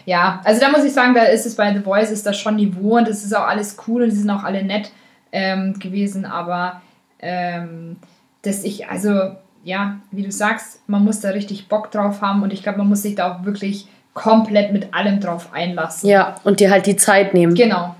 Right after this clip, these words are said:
Speaker 1: Und es muss dir halt schon so wichtig sein, dass du auch gerne diese Zeit opferst. Und das
Speaker 2: Ja.
Speaker 1: war dann bei mir auch so, dass ich mir dann dachte,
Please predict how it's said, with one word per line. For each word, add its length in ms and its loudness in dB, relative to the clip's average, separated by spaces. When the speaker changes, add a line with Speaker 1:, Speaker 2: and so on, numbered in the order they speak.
Speaker 1:
Und 140 0
es 120 4
muss 200 6
dir 100 4
halt 180 6
schon 160 2
so 160 2
wichtig 360 -2
sein, 180 0
dass 160 2
du 80 -2
auch 180 -6
gerne 300 -2
diese 260 -2
Zeit 460 -8
opferst. 500 -6
Und 100 -6
das 80 -2
Speaker 2:
Ja. 120 6
Speaker 1:
war 100 2
dann 160 -2
bei 100 -2
mir 240 2
auch 120 -2
so, 120 -8
dass 220 -6
ich 80 -14
mir 80 -4
dann 140 -4
dachte, 340 -4